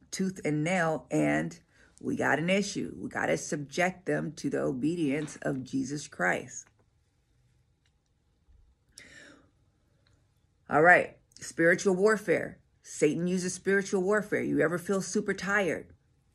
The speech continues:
Spirits. Spirit of carnality, spirit of gloom, spirit of hindrance, the spirit of laziness, spirit of lethargy,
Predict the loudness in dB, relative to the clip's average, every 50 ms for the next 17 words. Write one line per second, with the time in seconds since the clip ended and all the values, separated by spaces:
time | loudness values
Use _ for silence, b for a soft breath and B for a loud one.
0 | _ _ _ _ _ _ _ _ -18 -8 2 6 6 6 6 4 2 -4 -14 -20
1 | -20 _ _ _ _ _ _ _ _ _ _ _ _ _ -18 -18 -6 0 2 4
2 | 4 4 4 2 2 0 -2 0 2 2 2 2 2 2 2 2 0 -2 -4 -6
3 | -4 0 0 2 2 0 0 -2 0 0 0 0 0 0 -2 -2 -4 -4 -4 -2
4 | 0 2 2 0 0 0 0 0 0 2 2 2 0 0 -4 -8 -12 -12 -6 -2
5 | 0 2 2 2 2 0 0 0 0 -2 -2 -2 -2 -4 -4 -8 -8 -6 -4 -2
6 | 0 0 -2 -2 0 0 0 0 0 -2 -4 -4 -4 -6 -8 -8